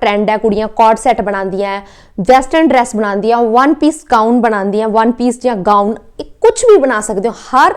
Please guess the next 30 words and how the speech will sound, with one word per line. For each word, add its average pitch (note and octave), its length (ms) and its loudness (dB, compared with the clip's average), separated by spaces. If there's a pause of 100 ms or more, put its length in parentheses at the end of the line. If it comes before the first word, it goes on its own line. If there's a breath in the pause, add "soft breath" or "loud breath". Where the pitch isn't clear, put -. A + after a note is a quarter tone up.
(100)
ਇੱਕ C4 240 -6
ਚੀਜ਼ A#3+ 380 -2
ਦੇ A#3 100 4
ਲਈ G#3 340 -2
ਇਹ A3+ 300 0 (600 soft breath)
ਬਹੁਤ A#3+ 540 2
ਜ਼ਿਆਦਾ G3 500 0
ਵਧੀਆ A#3+ 440 0
ਰਹਿਣ A3+ 260 0
ਵਾਲੀ F#3+ 220 0
ਡਰੈਸ, F3+ 380 -4
ਅਹ, F3+ 380 -6
ਫੈਬਰਿਕ E3+ 500 -4
ਹੈ - 160 -12
ਇਹ। D#3+ 80 -10 (580 soft breath)
ਤੇ F3 180 2
ਇਹ D4 380 2
ਹੈ D4+ 100 4
ਜੀ D4 160 4
ਬਲੈਕ F#3+ 440 2
ਕਲਰ। C#4 300 2
ਸਭ E4 160 -2
ਤੋਂ E4 180 -2
ਪਹਿਲਾਂ D#4 260 0
ਇਸ D4 120 0
ਦੇ D#4 140 -2
ਵਿੱਚ - 280 -4 (840 soft breath)
ਇਸ B3+ 220 0
ਦਾ C#4 400 2 (680)
ਡਿਜ਼ਾਈਨ B3+ 540 4